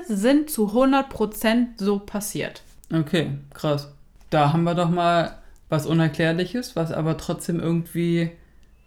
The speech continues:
Speaker 2: Fakten beinhaltet,
Speaker 1: Ja.
Speaker 2: sozusagen.
Speaker 1: Und ich find's ganz spannend, weil es in die
Speaker 2: Gut.
Speaker 1: heutige Zeit auch reingeht.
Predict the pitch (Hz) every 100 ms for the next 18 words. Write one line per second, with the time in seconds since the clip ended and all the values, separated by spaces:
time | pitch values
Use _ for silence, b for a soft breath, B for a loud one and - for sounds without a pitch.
0 | - - - 196 - - 156 151 139 -
1 | - - - - - - - 160 160 147
2 | 131 139 139 220 190 139 135 135 143 139
3 | 233 226 220 233 226 220 214 - 202 233
4 | 208 202 202 - - - - _ - -
5 | - - - _ - - 220 220 220 214
6 | 208 220 196 202 214 185 190 - - 170
7 | 165 165 160